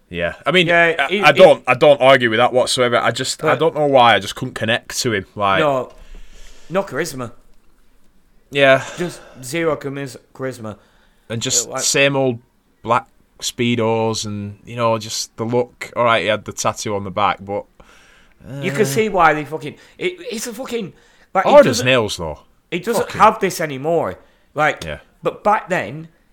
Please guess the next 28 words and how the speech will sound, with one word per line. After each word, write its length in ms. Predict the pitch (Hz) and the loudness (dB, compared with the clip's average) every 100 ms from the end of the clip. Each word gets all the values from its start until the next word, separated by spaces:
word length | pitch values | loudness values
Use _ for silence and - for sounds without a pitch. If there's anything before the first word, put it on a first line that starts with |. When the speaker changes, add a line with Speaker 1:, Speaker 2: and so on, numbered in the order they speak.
| _ _ _ _ _ _ | _ _ _ _ _ _
Speaker 2:
he 160 | - 151 | -16 -14
had 380 | 139 190 190 | -4 -4 -4
the 80 | - | -10
fucking, 500 | - 180 170 175 160 | -12 -12 -8 -10 -8
these 300 | 139 160 147 _ | -8 -8 -10 _
huge 600 | - - 165 220 262 254 | -20 -14 -4 0 0 -2
shoulder 540 | - - 202 226 208 | -6 0 2 2 0
blades 600 | 185 135 110 135 175 - - - | -2 -2 -2 -2 -6 -12 -16 -18
that 220 | - - _ | -18 -18 _
popped 320 | 202 202 185 | 0 2 -2
out, 340 | 175 123 - - _ _ _ _ - | 0 0 -6 -18 _ _ _ _ -6
and 80 | |
his 140 | 160 - | -6 -4
head 340 | 160 214 - _ | 0 0 -2 _
was 220 | - 160 - | -10 -8 -6
just, 160 | 143 | -4
like, 240 | 156 143 - _ | -2 -2 -4 _
fucking 320 | - - 147 | -6 -6 -8
tiny 480 | 135 - 147 170 208 | -12 -6 -2 0 -2
sitting 320 | 196 - - | -4 -8 -8
on 140 | 147 147 | -6 -2
Speaker 1:
Yeah. 160 | 117 | -2
Speaker 2:
it. 60 | - - - - | -2 -6 -20 -20
So 100 | - | 2
it 80 | 196 | 2
made 200 | 185 180 | 6 4
him, 120 | 156 175 - | 4 0 0
Speaker 1:
<laughs> 80 | - | -2